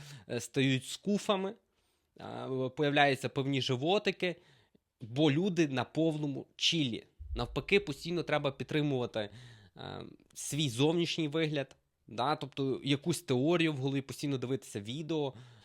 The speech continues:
а, слухати, спілкуватися з іншими хлопцями. Щоб ти розумів, що в разі чого,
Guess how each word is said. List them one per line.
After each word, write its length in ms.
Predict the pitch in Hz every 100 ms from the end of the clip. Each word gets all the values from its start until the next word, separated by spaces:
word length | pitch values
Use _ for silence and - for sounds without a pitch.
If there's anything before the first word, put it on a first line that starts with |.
| _
а, 460 | - 101 104 104 90 - -
слухати, 680 | - - 160 135 139 123 113
спілкуватися 680 | - - 120 131 135 - 110
з 100 | 113
іншими 380 | 165 - 170 156
хлопцями. 640 | - 156 156 - 139 131 - _ _ _ _ _
Щоб 200 | - 135
ти 200 | - 180
розумів, 380 | 143 123 156 160
що 200 | - 135
в 160 | 104
разі 400 | 147 170 175 113
чого, 560 | 110 - 160 156 160 -